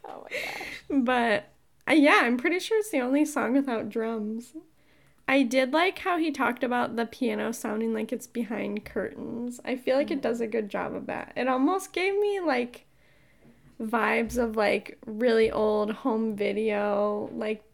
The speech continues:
Speaker 2: the music's just kinda, like, flickering along, and then the voice comes in, like, above
Speaker 1: Mm-hmm.
Speaker 2: the fainter sound.
Speaker 1: Yeah. I think, to me, the music, if we're talking about the music, um, I mean, I love it so much, but it just sounds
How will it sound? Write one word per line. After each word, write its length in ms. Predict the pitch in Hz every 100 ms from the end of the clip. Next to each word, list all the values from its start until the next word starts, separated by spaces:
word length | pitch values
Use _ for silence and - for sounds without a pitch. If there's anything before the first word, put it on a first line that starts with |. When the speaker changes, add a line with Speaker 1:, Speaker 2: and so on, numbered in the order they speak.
| -
Speaker 2:
the 80 | 220
music's 520 | 233 220 202 208 -
just 220 | - 240 -
kinda, 240 | 233 214
like, 180 | 214 208
flickering 760 | - - 220 220 220 208 208
along, 640 | 208 202 185 180 190 202 202
and 240 | 202 208
then 140 | 196 202
the 100 | 202
voice 320 | 202 - -
comes 360 | - - -
in, 220 | 233 - 240
like, 180 | -
above 360 | - 226 - 240 - _ _ _ _ _ _ - 226
Speaker 1:
Mm-hmm. 380 | 202 180 -
Speaker 2:
the 100 | -
fainter 640 | 233 - - 208 - 240 220
sound. 600 | - - - 240 247 - _ - - - - -
Speaker 1:
Yeah. 220 | 202 170 180 190 - -
I 80 | 226
think, 240 | 262 269 - -
to 120 | 269
me, 200 | 208 185
the 100 | 175
music, 520 | 170 175 175 185 185 - - -
if 140 | - -
we're 80 |
talking 240 | 139 175 139
about 160 | 175
the 80 | 175
music, 300 | 196 175 208 - - 240 -
um, 300 | 247 226 202 -
I 80 | -
mean, 160 | 208 202
I 80 | 190
love 160 | 185
it 120 | 180 -
so 80 |
much, 240 | 185 - -
but 120 | -
it 80 | 208
just 160 | 262
sounds 260 | 269 269 254